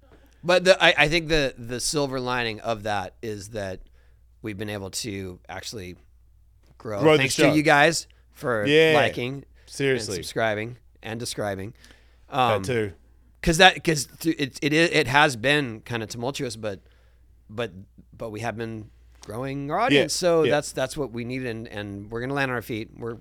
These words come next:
Speaker 1: we're getting there.
Speaker 2: Yeah.
Speaker 1: But,
Speaker 2: Oof.
Speaker 1: um, that studio is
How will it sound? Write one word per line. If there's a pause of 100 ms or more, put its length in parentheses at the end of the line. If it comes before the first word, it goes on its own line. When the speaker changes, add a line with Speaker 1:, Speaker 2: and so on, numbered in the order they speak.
Speaker 1:
we're (240)
getting
there. (380)
Speaker 2:
Yeah.
Speaker 1:
But,
Speaker 2:
Oof.
Speaker 1:
um, (640)
that
studio
is